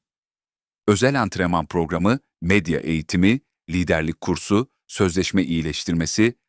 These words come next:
marka değeri artırma tarihi anlamı. Bu telefon Real Madrid tarihinde çok özel bir yere sahip.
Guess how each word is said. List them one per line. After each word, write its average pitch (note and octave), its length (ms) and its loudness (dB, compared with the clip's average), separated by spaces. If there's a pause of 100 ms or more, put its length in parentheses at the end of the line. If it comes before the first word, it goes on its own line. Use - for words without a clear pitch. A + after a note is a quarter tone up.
(160)
marka G#2 380 0
değeri D#2+ 260 -2
artırma E2 400 -2
tarihi D#2+ 480 -4 (100)
anlamı. D2 400 -6 (680)
Bu F#3 120 4
telefon G#2+ 420 2
Real G2 260 2
Madrid B2 400 0
tarihinde F2 480 0
çok - 420 0
özel A#2 360 2
bir F#2+ 120 2
yere E2 240 -2
sahip. D2+ 480 -8